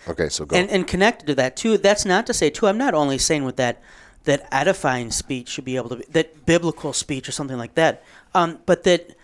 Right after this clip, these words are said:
Speaker 2: a linchpin of a republican democracy, um, of a free society, um, is that you're gonna be exposed to different arguments,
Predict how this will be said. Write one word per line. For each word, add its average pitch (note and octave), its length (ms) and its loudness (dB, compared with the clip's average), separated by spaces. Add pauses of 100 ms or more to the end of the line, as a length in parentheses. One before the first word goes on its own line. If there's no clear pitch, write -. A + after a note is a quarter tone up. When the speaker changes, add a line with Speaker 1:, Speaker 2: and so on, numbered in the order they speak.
(340)
Speaker 2:
a D#3+ 420 4
linchpin C#3 920 -2
of A#2+ 640 -2 (720)
a C3 500 -2 (100)
republican D3 560 -2
democracy, A#2+ 880 -6 (460)
um, B2+ 240 -2
of C3+ 160 -4
a C3 80 -4
free D#3+ 280 -2
society, C3 760 0 (540)
um, D3+ 220 0
is D#3 140 -2
that E3+ 60 2
you're F#3+ 120 -2
gonna G#3+ 140 0
be D#3+ 120 2
exposed D3 640 0
to F#3+ 60 -6
different F3+ 320 0
arguments, F#3+ 600 0